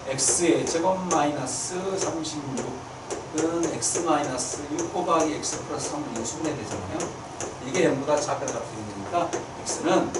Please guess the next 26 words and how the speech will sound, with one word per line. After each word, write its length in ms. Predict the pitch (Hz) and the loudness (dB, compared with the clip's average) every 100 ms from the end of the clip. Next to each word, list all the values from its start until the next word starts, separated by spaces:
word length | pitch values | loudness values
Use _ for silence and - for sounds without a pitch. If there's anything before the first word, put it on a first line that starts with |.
| - - - - - - | -4 -10 -10 -8 -6 2
마이너스 500 | 110 165 185 190 - | 6 6 6 4 2
육보다는 440 | - - - - - | -2 0 0 0 -2
크거나 220 | 117 - | -4 -2
같고 400 | - - 151 156 | -2 -4 -2 -2
육보다는 560 | - - 123 113 - 104 | -2 -6 -6 -6 -4 -6
작거나 280 | - - - | -4 -4 -4
같아요. 560 | 135 127 - 117 123 123 - - - - | -8 -8 -8 -8 -8 -8 -10 -12 -4 6
얘도 420 | 220 262 262 247 - - | 8 10 10 8 -2 -4
이 220 | 170 240 | 2 6
범위 300 | 262 285 262 | 10 10 10
내에서만 480 | 226 220 - 190 226 | 8 6 8 8 6
찾아야 340 | - - 180 | 4 2 4
돼. 100 | - | 4
근데 200 | - 131 | 0 -4
얘가 380 | - - - - | -4 -2 0 4
이거가 260 | - 127 170 | 4 6 4
있으니까 380 | - - - - | 4 -2 -6 -4
공통 300 | - - 156 | -2 0 2
범위 180 | 139 120 | 2 -2
찾는 240 | - 185 | -4 -2
거예요. 460 | 156 127 175 220 240 - - - | 0 0 2 2 0 -6 -12 -8
X는 360 | 151 175 175 165 | -4 0 2 2
삼보다 420 | 175 214 226 196 | 0 0 2 2
더 160 | 180 - | 2 -2
크대요. 280 | 214 202 190 180 175 175 175 175 - - - - - - - - 127 | -2 -2 0 -2 -2 -2 -4 -6 -6 -8 -8 -12 -12 -12 -12 -10 -8
이렇게. 580 | 135 139 135 135 135 | -6 -4 -6 -8 -10